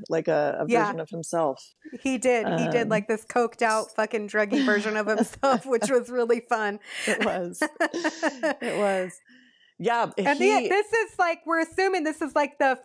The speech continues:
Speaker 2: first, the, not, I wouldn't say the first Mister and Missus Smith, but they are a Mister and Missus Smith, right? Like,
Speaker 1: Right.
Speaker 2: that's
Speaker 1: The, from, by the end of it, you kinda get that for sure, yeah.
Speaker 2: Well, in their credits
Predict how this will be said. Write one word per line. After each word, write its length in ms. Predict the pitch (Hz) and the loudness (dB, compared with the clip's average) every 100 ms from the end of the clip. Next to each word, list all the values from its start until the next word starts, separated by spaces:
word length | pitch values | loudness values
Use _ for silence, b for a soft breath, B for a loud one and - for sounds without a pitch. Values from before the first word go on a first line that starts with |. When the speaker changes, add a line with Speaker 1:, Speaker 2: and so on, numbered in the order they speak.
| - | 0
Speaker 2:
first, 460 | 294 294 294 - - _ _ _ | 2 0 -4 -12 -16 _ _ _
the, 800 | 226 240 262 254 233 226 214 - - _ _ _ | -8 0 4 4 4 2 -2 -6 -12 _ _ _
not, 260 | 247 233 - | -2 -2 0
I 160 | 214 214 | 0 0
wouldn't 360 | 208 202 196 | -2 -6 -8
say 200 | - 202 | -8 -6
the 120 | 190 | -8
first 460 | 185 - 233 196 - - | -6 2 2 2 -2 -14
Mister 320 | 214 190 - 190 | -8 -8 -4 -4
and 100 | 180 | -4
Missus 300 | 175 185 - | -6 -12 -8
Smith, 220 | 185 185 - | -6 -4 -4
but 160 | 196 | 0
they 180 | 233 240 | 2 2
are 380 | - 214 208 190 | 4 4 2 0
a 280 | 208 190 190 | -2 -2 -4
Mister 420 | 190 190 - 185 | -4 -8 -4 -4
and 100 | 180 | -4
Missus 300 | 180 - 165 - | -6 -10 -12 -12
Smith, 340 | 175 147 - | -10 -10 -2
right? 320 | 185 180 180 | 0 0 0
Like, 20 | 165 | 0
Speaker 1:
Right. 280 | 165 147 | 0 0
Speaker 2:
that's 240 | 202 214 180 | 0 -2 -2
Speaker 1:
The, 500 | - - _ 202 202 | -6 -6 _ -14 -4
from, 300 | - 285 220 | -2 -2 -2
by 160 | 277 | -4
the 120 | 254 262 | -2 -4
end 160 | 277 | -4
of 80 | 208 | -6
it, 120 | 170 | -8
you 80 | 151 | -10
kinda 260 | - 151 156 | -14 -12 -8
get 180 | 147 | -6
that 300 | 143 120 123 | -2 -2 -2
for 120 | - 135 | -6 -8
sure, 280 | 170 160 131 | -4 -4 -2
yeah. 80 | - | 2
Speaker 2:
Well, 280 | 311 294 - - | 4 2 0 -2
in 160 | 269 | 2
their 160 | 277 269 | 4 2
credits 800 | 269 302 285 247 233 - - - | 2 0 2 2 -2 -12 -20 -20